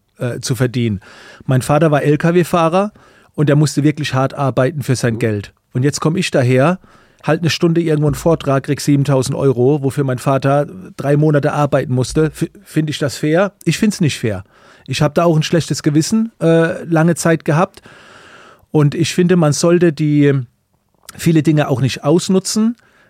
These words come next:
Speaker 1: Allerdings müssen wir auch bei der Realität bleiben, die Nachfrage bestimmt das A-, Angebot. Du kannst nicht hohe Summen verlangen, wenn nicht die Nachfrage da wär.
Speaker 2: Mhm.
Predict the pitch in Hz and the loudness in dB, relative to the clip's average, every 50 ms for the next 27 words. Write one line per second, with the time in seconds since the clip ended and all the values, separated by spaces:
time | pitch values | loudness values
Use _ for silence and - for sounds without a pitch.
0 | _ _ _ _ _ - 151 151 160 165 151 175 185 196 185 - - 156 147 - | _ _ _ _ _ -4 0 2 2 2 2 2 2 2 2 0 0 -2 0 0
1 | 175 156 - 147 143 - - _ _ _ _ _ _ - 143 139 139 135 139 143 | 0 0 0 0 -2 -2 -4 _ _ _ _ _ _ -4 -2 0 0 2 2 2
2 | 135 135 127 - 151 160 156 - 156 151 147 156 156 170 180 185 180 180 165 - | 2 2 2 2 0 0 0 0 2 2 2 2 2 2 0 -2 -2 -4 -6 -4
3 | - 143 143 135 147 143 - - 156 143 139 135 131 127 - - 147 131 120 - | 0 0 2 2 2 0 0 0 0 0 0 0 -4 -4 -4 -2 -2 -2 -4 -6
4 | - - - - 139 127 113 104 107 107 107 101 - - 123 - 143 147 139 - | -8 -10 -8 -6 -4 -4 -4 -4 -4 -4 -6 -6 -8 -10 -4 -2 -2 -2 -2 -2
5 | - 151 143 143 - - - 131 147 147 131 - 160 156 143 - 151 143 143 143 | -4 -4 -4 -4 -6 -4 0 2 2 2 2 2 0 0 0 0 2 2 2 2
6 | 143 139 139 139 120 - 147 139 131 135 135 - - 135 117 117 104 117 101 120 | 2 2 0 0 0 0 0 0 2 0 0 -2 -2 -2 -2 -2 -2 -4 -4 -6
7 | 110 107 104 113 107 98 110 135 | -6 -4 -4 -4 -4 -4 -4 -6